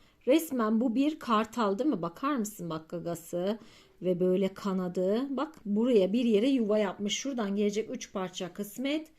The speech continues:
Devlet kapısından beklediğiniz haberleriniz varsa, ani gelişmeler varsa sizin için bunlar çıkmış. Evet. Hemen böyle. Şimdi birazcık sıkıntım var ama yavaş yavaş atlatacaksın inşallah.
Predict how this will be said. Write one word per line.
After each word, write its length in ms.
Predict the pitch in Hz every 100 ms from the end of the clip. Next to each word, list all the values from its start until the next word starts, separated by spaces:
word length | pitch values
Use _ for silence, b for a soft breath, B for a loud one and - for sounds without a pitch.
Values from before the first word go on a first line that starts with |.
| - - - - - - _ _ _ _ _ B 214
Devlet 360 | 214 247 349 -
kapısından 720 | 302 - - 208 214 277 311
beklediğiniz 720 | 233 226 240 208 208 247 262 - b b b -
haberleriniz 960 | 262 240 220 196 185 175 170 170 175
varsa, 680 | 180 220 247 - 269 262 269 b b b _
ani 500 | 185 185 196 208 277
gelişmeler 680 | 247 220 190 - 175 175 170
varsa 320 | 196 277 302
sizin 300 | 285 240 247
için 360 | 247 - 339 220
bunlar 420 | 233 214 214 277
çıkmış. 760 | - 202 180 190 180 180 185 -
Evet. 360 | 196 - - - B B B B B -
Hemen 440 | 359 359 269 240
böyle. 580 | 214 202 202 226 262 302 302 - - - _ _ _ b b b _
Şimdi 260 | - 269 262
birazcık 400 | 320 247 262 -
sıkıntım 540 | 240 247 226 226 190
var 220 | 175 226 226
ama 180 | 240
yavaş 400 | 226 247 240 226
yavaş 220 | 185 226 -
atlatacaksın 840 | - 202 208 208 185 180 - 262 -
inşallah. 760 | 202 196 - 180 170 170 156